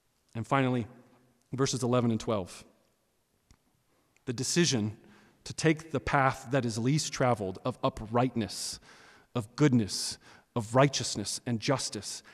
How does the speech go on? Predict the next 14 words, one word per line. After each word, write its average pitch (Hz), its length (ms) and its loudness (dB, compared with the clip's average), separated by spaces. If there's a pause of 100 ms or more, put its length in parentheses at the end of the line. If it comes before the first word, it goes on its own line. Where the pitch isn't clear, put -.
(200)
and 143 400 4 (760)
that 151 520 4 (260)
all 139 200 6
being 185 180 8
undergirded 143 500 6
by 123 100 2
this 113 200 -2
third 147 360 4
and 127 120 -6
final, 131 640 -4
I 147 80 0
think, 135 260 0
concluding 143 640 4 (220)
blessing. 101 420 -6